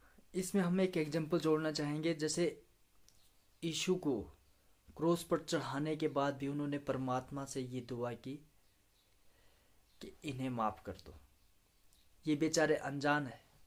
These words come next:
इसी बात से वो महान हो गए।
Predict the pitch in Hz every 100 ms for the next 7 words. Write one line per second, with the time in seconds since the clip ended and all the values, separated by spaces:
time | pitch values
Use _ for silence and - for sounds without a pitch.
0 | _ _ _ _ _ _ - - 180 185
1 | 185 151 151 156 - 165 156 143 123 135
2 | 131 113 98 90